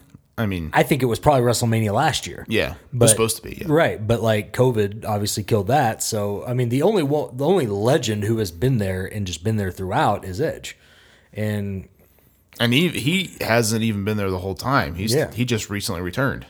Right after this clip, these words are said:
Speaker 2: Yeah, he, uh, a few weeks ago, and then he was on this Friday SmackDown, which Friday SmackDown, I watched the first hour of it. I ended up having to change the channel to watch a,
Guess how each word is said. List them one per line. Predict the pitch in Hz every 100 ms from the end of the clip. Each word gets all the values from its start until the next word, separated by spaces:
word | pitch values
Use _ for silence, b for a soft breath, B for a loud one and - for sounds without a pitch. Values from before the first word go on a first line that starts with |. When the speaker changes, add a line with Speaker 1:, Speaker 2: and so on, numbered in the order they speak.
| -
Speaker 2:
Yeah, | 127 127 - 113
he, | 117 123 104 127 127
uh, |
a | 117 110 107
few | - 123
weeks | 123 131
ago, | 131 131 156 139
and | 113
then | 120 117 117 113
he | 71 117
was | 120 113 104
on | 113 113
this | 107 - _
Friday | - 113 110
SmackDown, | - 131 104 90
which | -
Friday | 127 135
SmackDown, | - 117 104 87 87 90 b b b b
I | 110
watched | 113 113 -
the | -
first | 107 92 -
hour | 98 107 113
of | 110
it. | 117
I | 98 101
ended | 104 110
up | 104
having | 107 104 101
to | 90
change | - 104
the | 85
channel | 107 107 104
to | 95
watch | 98 92
a, | 95